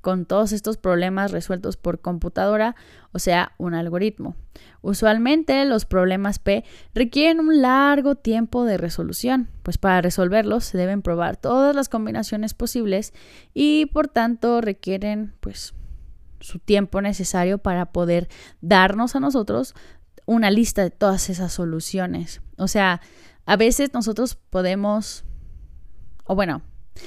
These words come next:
déjenme ahondo en el ejemplo. Vamos a poner un ejemplo que saqué de la página del Clay Institute. Dice, supongamos que estamos organizando los dormitorios de una casa de estudiantes.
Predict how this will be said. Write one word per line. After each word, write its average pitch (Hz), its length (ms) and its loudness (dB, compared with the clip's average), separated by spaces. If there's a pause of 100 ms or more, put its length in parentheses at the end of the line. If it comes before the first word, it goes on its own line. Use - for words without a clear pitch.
(200)
déjenme 254 420 2
ahondo 190 460 0
en 180 220 -2
el 165 120 0
ejemplo. 180 340 -2
Vamos 330 200 2
a 269 60 4
poner 202 200 0
un 214 140 0
ejemplo 214 400 0
que 185 140 -4
saqué 175 340 -2
de 202 80 2
la 180 140 0
página 190 500 -2
del 160 160 0
Clay 170 380 -2
Institute. - 600 -8 (540)
Dice, - 360 -2 (320)
supongamos 269 600 0
que 233 280 4
estamos 247 400 4
organizando 196 560 2
los 202 140 2
dormitorios 180 540 0
de 180 80 -6
una 175 140 -2
casa 175 260 0
de 185 40 2
estudiantes. 208 640 -2